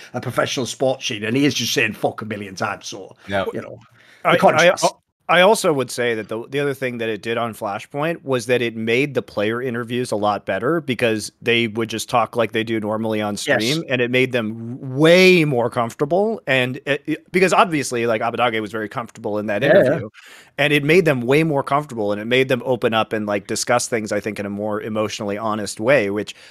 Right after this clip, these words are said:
Speaker 3: like, it sounds stupid that being able to curse would be able to do that, but there, a, a lot of people, when they get into those interviews, they think,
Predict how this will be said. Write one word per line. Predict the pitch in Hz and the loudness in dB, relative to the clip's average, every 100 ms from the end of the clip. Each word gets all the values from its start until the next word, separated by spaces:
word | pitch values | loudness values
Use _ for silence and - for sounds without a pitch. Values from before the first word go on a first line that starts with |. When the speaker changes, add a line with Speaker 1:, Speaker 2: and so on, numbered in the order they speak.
| - - | -8 -2
Speaker 3:
like, | 123 - | -2 -2
it | - 143 | -6 -2
sounds | 160 151 123 | 2 2 0
stupid | - 143 139 120 | 0 0 0 -2
that | 117 104 | -2 -2
being | 120 117 | -2 0
able | 113 110 | 0 -2
to | 107 | -6
curse | - 123 117 | -6 -6 -6
would | 117 | -6
be | 110 | -2
able | 110 101 | -2 -2
to | 95 | -6
do | 95 139 | -4 -2
that, | 123 98 98 | 0 -2 0
but | 120 113 - _ _ | 0 0 -6 _ _
there, | 131 156 160 151 - | -2 2 2 2 0
a, | 151 156 | 0 4
a | |
lot | 156 151 | 4 4
of | 143 | 2
people, | 156 180 143 120 | -2 0 0 2
when | 120 | 0
they | 113 | 0
get | 117 117 | 0 0
into | 117 113 | -2 -4
those | 110 107 | -4 -2
interviews, | 175 147 113 107 95 | -2 -2 -4 -6 -4
they | 107 | -4
think, | 113 107 | -4 -6